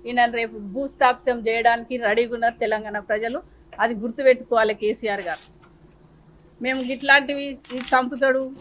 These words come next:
ఈ చంపిస్తాడు", బెదిరిస్తే అట్లా బెదిరేటోళ్ళం కాదు. ఎందుకంటే మేము ఇంతకుముందు నుంచే, మా నాన్నల కాలం నుంచే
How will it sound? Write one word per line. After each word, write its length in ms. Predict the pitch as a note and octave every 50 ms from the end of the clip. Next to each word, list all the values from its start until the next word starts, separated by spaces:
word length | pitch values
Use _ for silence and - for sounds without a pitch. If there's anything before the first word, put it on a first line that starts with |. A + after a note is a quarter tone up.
| - B3+ B3
ఈ 40 | B3
చంపిస్తాడు", 680 | A#3+ - C4 C4 B3 C#4 C#4 C4 - C4 C4 B3+ B3+
బెదిరిస్తే 640 | B3 A#3 B3+ B3+ C4 C4 C4+ C4 - _ C#4 C#4 C4+
అట్లా 220 | C4 B3+ B3+ B3 A3+
బెదిరేటోళ్ళం 680 | G#3 A3+ A3+ B3 B3+ B3+ B3 C4+ C4 B3+ B3+ A#3+ A3
కాదు. 280 | G#3 G#3 G#3+ G#3+ G3+ G3 - _ _ _ _ _ _ -
ఎందుకంటే 360 | G#3+ A#3 A#3 B3+ B3+ B3+ C4
మేము 260 | C4 C4+ B3+ B3+ B3 A#3+
ఇంతకుముందు 540 | A3+ A3 - B3+ B3 B3+ C4 C4 B3+ B3+
నుంచే, 720 | B3+ B3+ B3 B3 B3 B3 B3+ C4+ C4+ B3 - - D4 C#4+ C4+
మా 200 | C4+ B3 A3+ A3+
నాన్నల 420 | A3+ A3 A3+ B3 C4 C4+ C#4 C4+
కాలం 420 | C4 - C#4+ C4 C4 C4 B3+ C4 B3
నుంచే 480 | B3 B3 B3 B3 B3+ B3 F4+ D4+ F#4